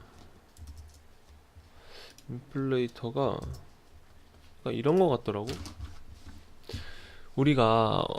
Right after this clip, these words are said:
자바-, 어, 어떤 홈페이지 만들 때 씨에스에스하고 에이치티엠엘로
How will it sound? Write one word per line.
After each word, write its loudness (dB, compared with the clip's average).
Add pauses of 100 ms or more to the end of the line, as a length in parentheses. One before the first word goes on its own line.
(160)
자바-, 8 (180)
어, 2 (560)
어떤 -2 (140)
홈페이지 10
만들 6
때 8
씨에스에스하고 4 (2750)
에이치티엠엘로 2